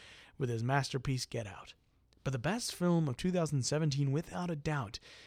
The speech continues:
is the incredible heist caper Baby Driver. After being coerced into working for a crime boss, a young getaway driver finds himself taking part in a heist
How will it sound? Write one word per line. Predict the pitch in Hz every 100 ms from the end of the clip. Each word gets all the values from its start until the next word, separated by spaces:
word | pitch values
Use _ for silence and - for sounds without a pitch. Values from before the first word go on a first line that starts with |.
| -
is | 131 113
the | 120
incredible | 113 104 170 170 151 135
heist | 143 139 - -
caper | 131 123 117 110 - _ _ _ _ _
Baby | 117 127
Driver. | 123 - - - _ _ _ _ _ _ -
After | 147 143 160
being | 135 190 208 185
coerced | 156 151 151 143 -
into | 135 123
working | 113 127 160 151 143
for | 123
a | 110
crime | - 151 151
boss, | 143 139 - - - - -
a |
young | 135 120 143 175 175
getaway | 143 151 175 156
driver | 123 127 127 123 123
finds | 120 156 165 147
himself | 143 - 139 -
taking | 135 123
part | 117 139 143 - - - -
in | 143
a | 135
heist | 139 139 139 -